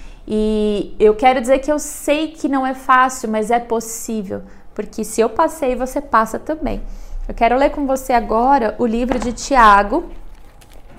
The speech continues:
capítulo um.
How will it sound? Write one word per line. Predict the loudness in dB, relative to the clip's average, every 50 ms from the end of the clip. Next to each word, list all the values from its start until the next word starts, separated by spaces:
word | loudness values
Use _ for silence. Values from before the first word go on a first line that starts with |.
| -20 -20 -20 -20 -20 -20 -20 -20 -20 -20 -20 -20 -20 -20 -18 -18 -18 -20 -20 -20 -10 -2
capítulo | 0 0 0 0 -2 -4 -4 -2 -2 0 2 2 2 0 0 -2 -6 -4
um. | -4 -2 -2 -2 -2 -2 -2 -2